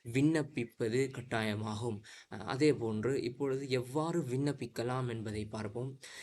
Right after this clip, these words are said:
எவ்வாறு விண்ணப்பி-, அஹ், விண்ணப்பம் செய்வதை பொறுத்தமட்டில் அதே examination and ஆப்ஷனுக்கு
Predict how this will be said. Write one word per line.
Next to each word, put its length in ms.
எவ்வாறு 380
விண்ணப்பி-, 400
அஹ், 220
விண்ணப்பம் 480
செய்வதை 380
பொறுத்தமட்டில் 640
அதே 360
examination 840
and 200
ஆப்ஷனுக்கு 460